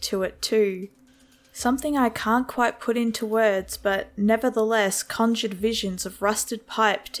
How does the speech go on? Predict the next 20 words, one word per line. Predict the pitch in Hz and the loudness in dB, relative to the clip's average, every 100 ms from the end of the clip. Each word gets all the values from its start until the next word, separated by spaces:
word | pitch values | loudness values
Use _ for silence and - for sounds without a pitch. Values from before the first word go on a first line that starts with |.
| - | -6
and | 202 190 196 | -4 -4 -6
creaking | - 220 226 208 196 | -2 0 0 -4 -4
gears. | 208 214 185 - 208 - - _ _ _ _ _ - | -2 0 0 -4 -8 -12 -14 _ _ _ _ _ -4
This | 262 262 | -2 -2
continued | - 277 - 254 240 214 202 | -2 -2 2 2 4 4 2
for | - 208 | 0 0
a | 202 | 0
full | 202 233 233 | 0 2 2
fifteen | 220 - 226 - 220 214 | 0 -4 -4 -2 -2 0
minutes, | 208 202 180 - - - - - - | 0 0 -4 -6 -10 -10 -10 -14 -10
long | 202 226 240 208 | 0 2 2 0
after | 185 - - | -4 -6 -10
the | 196 | -6
screaming | 190 - 208 214 214 185 | -4 -2 0 2 2 -2
from | - 196 | -8 -6
the | 196 | -4
young | 190 190 196 | -2 -2 -2
man | 185 190 | -4 -4
fell | 196 - 185 | -4 -4 -4
silent. | - - 185 190 175 180 | -4 -4 -4 -4 -8 -12